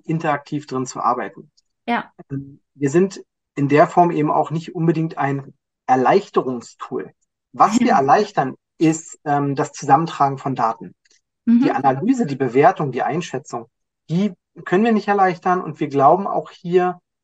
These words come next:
Speaker 1: ähm, dass es sinnvoll ist, dass der Makler eben im System arbeiten kann.
Speaker 2: Ja.
Speaker 1: Was wir immer wieder hören ist, ja, ich nutze Tool X oder Tool Y und manchmal passt das Ergebnis, manchmal passt es nicht.
Speaker 2: Mhm.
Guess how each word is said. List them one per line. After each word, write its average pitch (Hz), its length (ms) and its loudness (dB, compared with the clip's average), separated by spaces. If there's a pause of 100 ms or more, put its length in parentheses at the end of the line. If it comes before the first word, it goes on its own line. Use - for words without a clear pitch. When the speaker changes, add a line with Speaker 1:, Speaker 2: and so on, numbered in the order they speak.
(180)
Speaker 1:
ähm, 147 180 -4
dass 135 200 -10
es 131 100 -12
sinnvoll 170 360 0
ist, - 120 -8
dass 156 100 -18
der 147 140 -2
Makler 147 500 4
eben 147 220 -6
im 180 220 -2
System 156 400 -4
arbeiten 131 400 0
kann. - 280 -14 (920)
Speaker 2:
Ja. 220 240 -6
Speaker 1:
Was - 140 -4 (100)
wir 196 80 -2
immer 208 180 6
wieder 196 340 4
hören 196 380 6
ist, 180 360 -2
ja, 190 280 4
ich - 160 -8
nutze 180 340 -6
Tool 160 360 -2
X - 280 -2
oder 151 200 0
Tool 156 240 0
Y 196 560 0 (320)
und 170 240 0
manchmal 185 360 4
passt 220 260 -2
das 214 80 -8
Ergebnis, 196 440 0
manchmal 156 340 -2
passt - 280 -4
es - 100 -18
nicht. 120 320 -16 (460)
Speaker 2:
Mhm. 247 440 -2